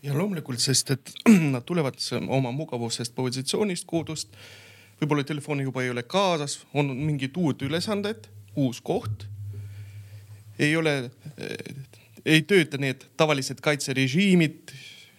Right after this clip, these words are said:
et kuidas ennast kaitsta. Ja s-, seal va-, vabaks, äh, saab minna inimene lihtsalt sellepärast, et, äh,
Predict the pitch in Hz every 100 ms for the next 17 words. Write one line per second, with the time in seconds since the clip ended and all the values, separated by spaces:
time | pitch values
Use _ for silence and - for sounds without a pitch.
0 | _ _ _ _ _ - 120 - 160 135
1 | 127 - - - 135 127 - - 190 214
2 | - 190 175 - - - - - 135 -
3 | 147 147 139 135 - - 190 160 170 156
4 | 170 208 185 - - 160 151 147 143 135
5 | 151 151 - - - _ _ - - -
6 | - - - - _ 165 151 147 139 135
7 | - _ _ _ - - 160 151 151 160
8 | 170 165 160 170 180 170 170 175 - -
9 | 175 170 160